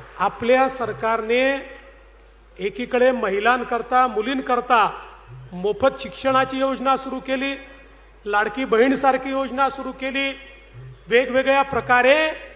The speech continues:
आमच्या महिलांना त्या ठिकाणी सक्षम करण्याकरता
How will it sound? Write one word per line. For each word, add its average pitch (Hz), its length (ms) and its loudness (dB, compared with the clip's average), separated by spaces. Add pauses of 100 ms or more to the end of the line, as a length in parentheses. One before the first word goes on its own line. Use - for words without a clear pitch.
(440)
आमच्या 208 540 0
महिलांना 226 760 2
त्या 233 220 0
ठिकाणी 226 580 2 (680)
सक्षम 277 460 0
करण्याकरता 254 800 4